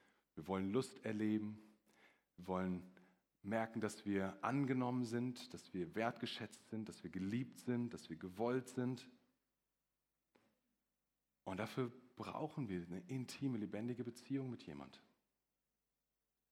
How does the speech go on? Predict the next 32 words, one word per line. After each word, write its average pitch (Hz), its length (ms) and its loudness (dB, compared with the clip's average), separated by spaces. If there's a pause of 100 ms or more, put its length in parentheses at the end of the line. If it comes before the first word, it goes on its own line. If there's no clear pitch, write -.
(1600)
Und 101 80 -4
gerade 107 160 6
von 135 140 4
den 131 100 6
Singles 156 460 4
höre 143 100 6
ich 135 120 2
immer 135 140 4
wieder, 131 200 6
wie 117 120 6
herausfordernd 107 720 4
das 131 200 2
ist, 90 300 -2 (300)
wenn 120 260 4 (240)
dieser 127 240 6
jemand 117 460 4
doch 98 140 0
noch 98 140 -4
nicht 95 280 -6
ist. - 400 -2 (840)
Und 120 120 2
dann 120 160 6
leben 143 260 6
sie 123 140 4
in 107 100 4
einer 104 100 6
Gesellschaft 117 560 2
oder 110 160 2
gerade 120 360 -2
in 113 100 0
einer 98 80 0
Gemeinde, 104 800 4